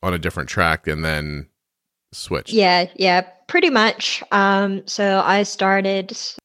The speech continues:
Speaker 2: university in America right after high school.
Speaker 1: Mm-hmm.
Speaker 2: I had a year under my belt studying biochemistry, and then I decided to move here to Australia, partly because uni is a lot cheaper here. It's eight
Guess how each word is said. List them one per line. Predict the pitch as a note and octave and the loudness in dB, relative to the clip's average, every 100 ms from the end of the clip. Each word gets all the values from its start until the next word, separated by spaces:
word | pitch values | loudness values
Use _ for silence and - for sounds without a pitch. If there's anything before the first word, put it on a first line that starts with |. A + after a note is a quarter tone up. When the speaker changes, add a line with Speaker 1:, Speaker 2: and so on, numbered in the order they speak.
| _ _ _ _ _ _ _ _ _ _ | _ _ _ _ _ _ _ _ _ _
Speaker 2:
university | F#3+ F#3+ F#3+ F#3 E3+ G3+ F#3+ | -2 0 2 2 2 -2 0
in | G3 | 0
America | G3 F#3+ F3 F3 F#3 F3+ | 0 0 0 0 2 0
right | F3 F3 | 0 0
after | F3 F3+ G3+ | 0 -2 -2
high | G3 F3 | 0 0
school. | - F3+ F#3 F#3+ - | -2 -2 -2 -4 -6
Speaker 1:
Mm-hmm. | G2 D#2+ - _ - | -6 -6 -10 _ 0
Speaker 2:
I | F#3 G3 | 4 4
had | G3 G3 G3 | 4 4 4
a | G3+ | 2
year | G3 G#3+ | 4 4
under | A3+ G#3+ G3+ | 4 2 2
my | G3 | 0
belt | F3+ F#3 A#3+ - | 2 4 2 0
studying | - G3+ F#3+ F#3+ | -2 0 2 0
biochemistry, | F#3 F3+ F3+ F3 A3+ A#3 A#3 - A3+ A3+ | 2 0 0 -4 -2 -2 -2 -2 0 2
and | - F#3+ | 0 0
then | F#3 F#3 | 0 0
I | F3+ | -2
decided | F3 - F3 F3 F3 | -4 -4 -2 -2 -4
to | - F3 | -4 -4
move | E3+ E3 | -4 -4
here | - F3 F3 | -2 -2 -2
to | - | -4
Australia, | E3 E3 - G3+ G#3+ G#3+ G#3+ G#3+ - _ _ _ _ _ _ _ _ - | -4 -4 0 2 4 4 2 0 -8 _ _ _ _ _ _ _ _ 0
partly | G3+ G3 - F#3 | 2 4 2 -2
because | F3+ F#3 F#3+ F3+ E3+ - - | -2 -4 -2 -2 -2 -6 -10
uni | F3 F3+ F#3+ F#3 E3+ E3 E3+ | -8 -2 0 0 0 -2 0
is | F#3 F#3+ - | -2 -6 -8
a | |
lot | E3 D#3 - | -2 -2 -2
cheaper | - F3 F#3+ | -4 -2 -2
here. | F3 G3 | 0 2
It's | F3 D3+ - - | 2 0 -8 -6
eight | E3+ | -6